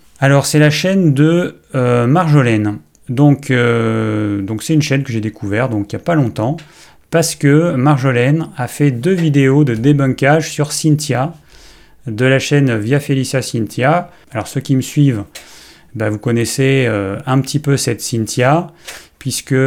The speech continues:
en mai, elle a fait une vidéo assez malhonnête contre moi, dans laquelle elle me fait passer pour un abruti. Et, euh, vous vous doutez bien que j'ai pas du tout apprécié. Donc,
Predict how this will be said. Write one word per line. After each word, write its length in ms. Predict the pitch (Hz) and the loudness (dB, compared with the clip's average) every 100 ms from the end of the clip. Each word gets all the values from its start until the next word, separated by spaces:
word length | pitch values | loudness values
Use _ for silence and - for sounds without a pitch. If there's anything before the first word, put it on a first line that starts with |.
| 139 | 0
en 160 | 131 113 | 0 0
mai, 520 | 117 139 170 170 - | 2 2 2 0 -4
elle 140 | 117 110 | -4 -4
a 60 | |
fait 220 | - 143 | 0 -2
une 220 | 139 147 151 | 2 2 4
vidéo 640 | 143 135 135 139 139 135 - | 2 4 4 4 2 -2 -4
assez 300 | 156 151 160 | -4 0 2
malhonnête 460 | 147 143 135 135 - | 2 2 0 -2 -4
contre 320 | 120 - 110 | -8 -4 -2
moi, 360 | 107 113 165 151 - - - _ | 0 0 -2 -8 -20 -20 -20 _
dans 100 | 117 | -2
laquelle 300 | 113 110 143 | -2 0 2
elle 80 | 139 | 0
me 40 | 117 | -2
fait 160 | 110 | -8
passer 320 | - 101 - | -8 -6 -6
pour 160 | 143 131 | -4 -2
un 80 | 113 | -2
abruti. 720 | 107 101 98 - 120 165 - _ _ _ - _ _ | 0 -2 -4 -6 -4 -4 -8 _ _ _ -20 _ _
Et, 480 | 131 131 135 135 131 | 0 2 2 2 2
euh, 160 | 113 107 | 2 0
vous 200 | 107 120 | -2 -4
vous 60 | |
doutez 300 | 110 113 117 | -4 -4 -4
bien 240 | 113 151 156 | 0 2 2
que 300 | 156 147 151 | 2 2 2
j'ai 100 | 110 | 0
pas 160 | - | -4
du 280 | 113 104 135 | -4 -6 -6
tout 280 | - 156 156 - | -4 -4 -4 -4
apprécié. 560 | 139 - 131 - 98 | -4 -2 -4 -4 -6
Donc, 400 | 90 120 120 - | -2 -2 -2 -8